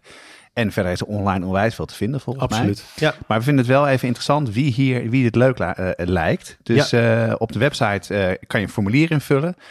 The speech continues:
Speaker 1: En meld je alvast aan. En dan hebben wij al een beetje een overzicht, eh, eh, wat je doet. Ik zou zeggen, bedenk alvast een leuke merknaam. Of
Speaker 2: Precies,
Speaker 1: misschien een leuk
Speaker 2: ja.
Speaker 1: etiket.
Speaker 2: Gaan we ook opletten, hè, bij het jureren.
Speaker 1: Ik
Speaker 2: Ja.
Speaker 1: zeker, ja. En dan hebben we een beetje idee, eh, hoeveel mensen gaan meedoen en hoe we het, eh, moeten organiseren. Dus,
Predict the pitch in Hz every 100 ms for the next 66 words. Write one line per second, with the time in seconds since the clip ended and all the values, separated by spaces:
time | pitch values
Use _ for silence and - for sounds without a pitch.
0 | - - - 107 117 156 - 113 110 98
1 | - 113 131 185 - 120 113 110 110 110
2 | 107 101 82 127 117 113 110 - 110 98
3 | 92 90 - 92 85 90 - 156 - -
4 | - _ - 82 98 85 76 85 107 95
5 | 90 95 - 87 87 85 82 95 123 117
6 | 117 139 135 - - 123 - 87 80 82
7 | 123 - - 127 - - - 139 143 139
8 | 120 107 101 120 135 110 107 113 104 92
9 | 92 117 127 104 104 85 120 98 156 -
10 | - - _ 131 131 135 139 143 143 139
11 | 143 131 131 127 123 120 117 131 127 120
12 | 120 113 110 98 92 90 98 110 107 98
13 | 92 - 87 87 - 76 87 76 71 62
14 | 98 -